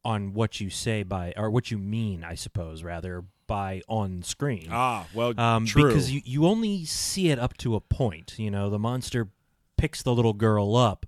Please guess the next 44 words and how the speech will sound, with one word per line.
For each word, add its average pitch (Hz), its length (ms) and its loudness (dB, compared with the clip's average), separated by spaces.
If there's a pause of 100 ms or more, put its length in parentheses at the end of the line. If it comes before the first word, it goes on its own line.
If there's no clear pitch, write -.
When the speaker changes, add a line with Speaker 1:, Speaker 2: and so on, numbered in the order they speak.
(120)
Speaker 2:
Tosses 127 460 0
her 123 100 0
Speaker 1:
and 123 100 2
Speaker 2:
in 123 80 -2
the 123 80 -2
Speaker 1:
tosses 127 500 2
Speaker 2:
lake. - 60 -6
Speaker 1:
her, 113 160 4
but 107 220 -2
you 143 80 2
don't 156 240 0
actually 113 520 -6
see 139 440 -4
her 107 260 -2
drown 113 540 2
or 98 180 -4
get 92 300 -12
killed. - 340 -8
You 104 120 -6
Speaker 2:
You 120 100 2
Speaker 1:
only - 60 2
Speaker 2:
just 127 220 2
see - 200 0
Speaker 1:
see 123 60 0
the 123 40 -2
Speaker 2:
later 135 300 2
Speaker 1:
action. 131 160 2
Speaker 2:
on 113 420 2
the 107 140 -6
dead 113 340 -2
Speaker 1:
The 135 140 2
dad 120 400 6
Speaker 2:
body 90 140 -10
Speaker 1:
carries 110 420 0
the 143 60 2
Speaker 2:
carrying 110 340 2
Speaker 1:
body 90 60 -6
Speaker 2:
her 113 80 -2
Speaker 1:
in, 110 40 0
yeah. 113 60 0
Speaker 2:
lifeless 110 400 0
body, 90 340 -4
yeah. 90 240 -8
Speaker 1:
Right. 98 240 -4